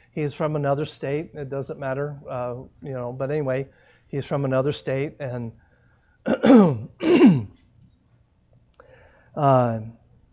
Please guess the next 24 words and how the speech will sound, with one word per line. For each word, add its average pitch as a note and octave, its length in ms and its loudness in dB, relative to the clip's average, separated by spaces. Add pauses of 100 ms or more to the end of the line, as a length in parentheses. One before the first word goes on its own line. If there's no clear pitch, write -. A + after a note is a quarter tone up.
(540)
I D3 80 4
was C#3+ 160 4
talking D#3+ 440 8
with D#3 160 6
him D#3+ 200 4
on D3 120 6
the C#3+ 60 0
phone, D#3 440 4
and B2+ 240 -2 (480)
there D#3+ 180 6
was D#3+ 200 6
an D3+ 160 2
underlining, F3 960 0
underlying, D#3+ 880 -2 (420)
um, C3 720 2 (1600)
tone E3 560 2
of C#3+ 600 -2
discouragement. C#3+ 800 -2
Have C#3+ 160 -6
you G#3+ 60 4
ever A3+ 180 2
talked D#3 380 0
to D#3 80 -4
someone D3+ 560 0